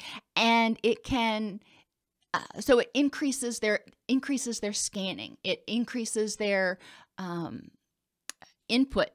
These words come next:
so to speak, and, and that hypervigilance.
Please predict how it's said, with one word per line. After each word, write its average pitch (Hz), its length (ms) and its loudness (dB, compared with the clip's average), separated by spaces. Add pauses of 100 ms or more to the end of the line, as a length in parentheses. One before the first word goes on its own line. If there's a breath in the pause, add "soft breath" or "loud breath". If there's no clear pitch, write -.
so 185 240 -2
to 175 60 -6
speak, - 580 -6
and, 185 300 -2
and 202 160 -2
that - 120 0
hypervigilance. 202 880 -2